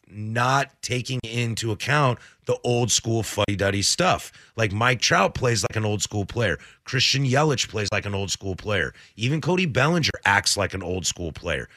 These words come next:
But Acuna, Soto, Alex Bregman. Alex Bregman is such a cocky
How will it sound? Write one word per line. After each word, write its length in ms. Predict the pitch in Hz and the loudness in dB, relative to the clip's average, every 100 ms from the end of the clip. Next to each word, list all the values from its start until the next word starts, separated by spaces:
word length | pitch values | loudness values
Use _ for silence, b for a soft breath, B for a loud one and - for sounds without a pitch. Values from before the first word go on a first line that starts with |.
| b b b - | b b b -8
But 80 | 95 | -6
Acuna, 640 | - 160 165 160 156 127 - | -2 -2 0 0 0 -2 -8
Soto, 680 | - - 135 139 139 135 - b b b b b | -6 0 2 4 2 0 -2 b b b b b
Alex 280 | 101 123 131 | 2 2 2
Bregman. 540 | - 98 117 127 156 147 | 0 2 2 4 2 2
Alex 240 | 185 185 | 2 0
Bregman 380 | - 123 143 131 | -2 -2 -2 -2
is 120 | 90 - | -4 -4
such 460 | - - 151 147 | -4 -2 -2 -2
a 120 | - - | -4 -8
cocky 760 | - - 113 - - 131 131 | -10 -6 -6 -4 -6 -6 -6